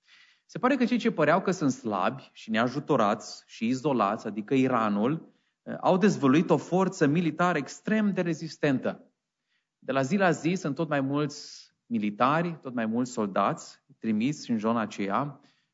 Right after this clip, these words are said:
și de la zi la zi, de la săptămână la săptămână, tot mai multe familii își plâng morții. Statisticile spun că până la ora actuală, în jur de două mii de victime au fost confirmate. Și nimeni nu știe când se va termina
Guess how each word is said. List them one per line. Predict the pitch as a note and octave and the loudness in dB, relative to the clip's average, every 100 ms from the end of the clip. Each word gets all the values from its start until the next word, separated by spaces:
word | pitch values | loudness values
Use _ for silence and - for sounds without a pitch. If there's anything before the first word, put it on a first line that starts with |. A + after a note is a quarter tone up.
| _ | _
și | - C3+ | -14 0
de | B2 | 2
la | A2+ | 2
zi | C#3 | 2
la | F3 | 2
zi, | C#3+ A#2 | 2 2
de | C3 | 2
la | C3 | 0
săptămână | B2 - A2+ C3+ | -2 -2 -2 -2
la | C3 | -2
săptămână, | B2+ A2+ A2 G#2 G#2+ C#3 F#3+ E3 - - | -4 -2 0 2 2 2 0 -2 -10 -6
tot | D3 | 0
mai | C#3 | 2
multe | A#2+ C3 D3 | 2 0 0
familii | C3+ A#2 A2+ B2 | 2 2 2 0
își | B2+ - | -4 -4
plâng | C3 C3 | -2 0
morții. | D3 D#3 - A2 F#2+ - _ _ _ _ _ | 0 -2 -2 -6 -8 -12 _ _ _ _ _
Statisticile | _ A2+ D3+ D3+ D3+ B2+ A2 | _ -6 -2 -2 -4 0 0
spun | - - C3 F3 | -2 -2 0 0
că | B2+ | -2
până | G#2 B2+ | -4 -2
la | A#2+ | 0
ora | A#2+ B2 | 0 -2
actuală, | A#2+ - G#2+ G2+ G2+ C3+ D3+ - _ _ | -2 -6 -4 -2 0 0 -2 -10 _ _
în | A#2+ | -4
jur | B2 C3+ | -4 -2
de | A#2+ | -2
două | A2 D3 D3+ | 0 0 0
mii | D3 | -2
de | C3 | 0
victime | C3+ C#3 E3 - G#2+ | 0 -2 -2 0 2
au | G2+ | 0
fost | - B2+ B2 | -2 -6 -4
confirmate. | B2 A2 A#2+ A2+ A2+ G#2+ G2+ - _ _ _ _ _ _ _ - _ _ _ | -4 -2 -2 0 -2 -2 -6 -8 _ _ _ _ _ _ _ -20 _ _ _
Și | - | -4
nimeni | C#3+ D#3+ D3+ | 0 2 0
nu | |
știe | C3+ - B2+ G#2 | -2 0 0 0
când | A2+ | -2
se | G2+ G2+ | -4 -4
va | G#2+ A2 G#2 G2+ | -2 -2 -4 -4
termina | A2 G#2 G#2+ G#2+ F#2+ F2+ | -2 0 0 -2 -4 -10